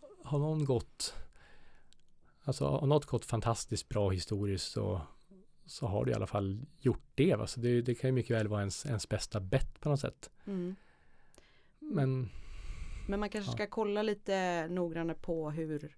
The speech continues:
Speaker 2: hur grafen ser ut. Var börjar den
Speaker 1: Vi
Speaker 2: någonstans?
Speaker 1: Ja, alltså precis, och, och, och skala alla såna grejer, liksom.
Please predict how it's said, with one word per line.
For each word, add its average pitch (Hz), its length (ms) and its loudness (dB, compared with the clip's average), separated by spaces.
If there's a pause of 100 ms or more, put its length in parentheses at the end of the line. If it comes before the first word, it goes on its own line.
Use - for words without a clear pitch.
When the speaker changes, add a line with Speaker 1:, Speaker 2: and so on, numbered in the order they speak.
Speaker 2:
hur 165 160 -4
grafen 156 340 0
ser 165 180 2
ut. - 440 -6 (800)
Var 165 180 0
börjar 151 460 2
den 147 180 -2
Speaker 1:
Vi 147 60 0
Speaker 2:
någonstans? 147 1040 -4
Speaker 1:
Ja, 120 220 12
alltså 117 200 6
precis, 98 400 4
och, 98 160 6
och, 104 300 0
och 101 80 0
skala 95 400 4
alla 92 160 2
såna 101 160 -2
grejer, 107 180 0
liksom. - 260 -6